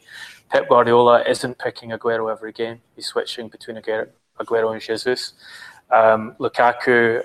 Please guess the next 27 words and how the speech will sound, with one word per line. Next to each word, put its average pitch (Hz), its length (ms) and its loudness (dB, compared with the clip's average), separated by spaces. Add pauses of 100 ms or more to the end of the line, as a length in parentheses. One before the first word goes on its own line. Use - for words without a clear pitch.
is 113 240 0
so 131 1000 2
far 120 300 6
out 117 180 0
of 117 80 -10
form. 120 320 0
He's 107 120 -14
been, 110 220 -16 (160)
he's 107 140 -20
been 113 120 -16
left 110 280 -6
out 117 140 0
of 120 40 -16
the 113 80 -20
team 120 360 -14
and 110 200 -12
caused 113 300 -4
some 110 160 -12
consternation, 113 920 -8 (540)
uh, 113 160 0 (160)
at - 160 -2
the 117 80 0
weekend 117 560 -2
by 117 160 2
declaring 110 420 -2
himself 107 460 -4
injured 117 380 -10